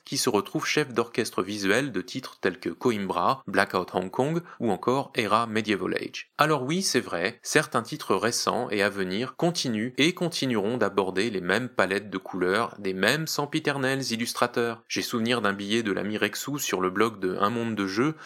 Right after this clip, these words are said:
qu'il avait intitulé Fifty Shades of Maronas, et qui parlait d'un titre de Michael Kisling de deux mille dix-sept. Oui, c'est vrai, certains jeux sortis en deux mille dix-neuf proposent des plateaux qui paraissent coloriés par des enfants.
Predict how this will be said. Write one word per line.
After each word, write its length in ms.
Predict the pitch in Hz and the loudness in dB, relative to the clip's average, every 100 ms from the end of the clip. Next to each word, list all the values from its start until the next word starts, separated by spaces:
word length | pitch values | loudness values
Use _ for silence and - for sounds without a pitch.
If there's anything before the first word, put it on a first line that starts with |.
| - - | -18 -4
qu'il 160 | 104 | 0
avait 200 | 101 117 | 2 2
intitulé 600 | 107 - 101 101 120 147 | -2 -4 -8 0 0 0
Fifty 420 | 139 - 151 - | -6 -8 -6 -4
Shades 340 | 131 135 135 117 | 0 2 2 0
of 160 | 117 | 0
Maronas, 680 | 107 110 110 104 98 - - _ _ | 2 2 2 0 0 -4 -6 _ _
et 80 | 98 | -6
qui 140 | - | -4
parlait 280 | 107 90 107 | -2 2 2
d'un 120 | 104 | 2
titre 320 | 87 117 - 90 | -2 -6 -4 -4
de 80 | |
Michael 360 | 92 98 104 98 | -2 2 2 0
Kisling 460 | - 92 - 131 117 | -6 -6 -4 -4 -2
de 120 | 95 | -2
deux 160 | 95 | -2
mille 220 | 98 113 101 | -4 -4 -4
dix-sept. 460 | 101 - - - - | -6 -6 -8 -10 -2
Oui, 240 | 147 202 | 0 2
c'est 180 | 196 160 | 2 0
vrai, 320 | 107 85 98 - | 2 -4 -6 -8
certains 420 | - 151 - 127 | 0 0 2 0
jeux 200 | 95 101 | 2 0
sortis 400 | 120 123 - 120 | 0 -4 -2 -2
en 80 | 113 | 2
deux 100 | 107 | 2
mille 180 | 127 120 | 0 -2
dix-neuf 440 | 104 - 107 - | -4 -2 -2 -2
proposent 420 | - 139 143 147 | -2 0 2 0
des 100 | 135 | 0
plateaux 380 | 131 110 104 110 | 2 2 2 0
qui 160 | 127 123 | -2 0
paraissent 320 | 117 110 117 | 2 4 2
coloriés 420 | - 135 127 135 | 2 2 2 2
par 160 | 139 131 | 2 2
des 200 | 135 135 | 2 0
enfants. 360 | 139 151 120 | 0 0 -2